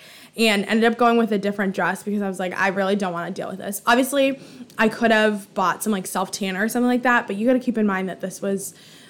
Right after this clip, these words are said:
um, seventeen, eighteen, I just turned eighteen, eighteen-year-old Gabby. So anyways, I care very much about tan lines, which maybe some people don't, but so I keep seeing these bathing suits and I'm like, "Okay, is that really practical?" And then I saw this one, and this was just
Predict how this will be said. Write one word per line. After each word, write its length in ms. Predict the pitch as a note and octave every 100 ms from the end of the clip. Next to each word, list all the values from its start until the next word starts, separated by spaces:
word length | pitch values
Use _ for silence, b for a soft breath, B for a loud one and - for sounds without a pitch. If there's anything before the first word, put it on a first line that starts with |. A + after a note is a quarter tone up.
| B
um, 600 | G#3+ G3+ F3 - G#3+ G3+ G3+ - _ _ _ -
seventeen, 840 | - - A#3 A#3 A3+ G#3+ G3 F#3+ F3+ -
eighteen, 320 | C4 B3+ G3+
I 120 | F3 F3
just 200 | G3 -
turned 160 | -
eighteen, 260 | F#3 - - -
eighteen-year-old 580 | G#3+ - G#3+ E3+ E3+
Gabby. 380 | - E2+ - G#3+ B B B B
So 280 | - C#4+ C4
anyways, 420 | F#3+ - G#3 -
I 140 | B3+
care 220 | C4 D4 C#4+
very 200 | A3 F#3+
much 200 | F#3 -
about 180 | F#3
tan 220 | - G3+ F3+
lines, 200 | G3 G#3+
which 140 | G#3
maybe 180 | A3+ A3
some 200 | G3+ G3
people 200 | F#3 F3
don't, 280 | F3+ F#3 A#3
but 180 | G#3 - _ _ - _ _ _ _ _ - -
so 160 | -
I 60 | C4
keep 180 | C4 -
seeing 160 | C#4+
these 140 | B3+ A#3
bathing 180 | G#3 G#3+
suits 240 | A3 G#3
and 60 | G3
I'm 40 |
like, 240 | F3 F#3+ G#3
"Okay, 300 | G3 E3+ -
is 120 | F3
that 220 | F#3 -
really 500 | B3+ C4 B3+ B3+ B3+
practical?" 500 | B3 - - - - B B B
And 160 | C4+ F4+
then 360 | C#5+ B4 F4+ B3+
I 140 | A#3+
saw 240 | B3+ C4 B3+
this 240 | C4+ C4+
one, 380 | A3 G3+ G3 F#3+
and 220 | A3 A#3+ C#4+
this 240 | F#4+ F#4+
was 260 | F#4+ - -
just 540 | G3+ F#3+ G#3 -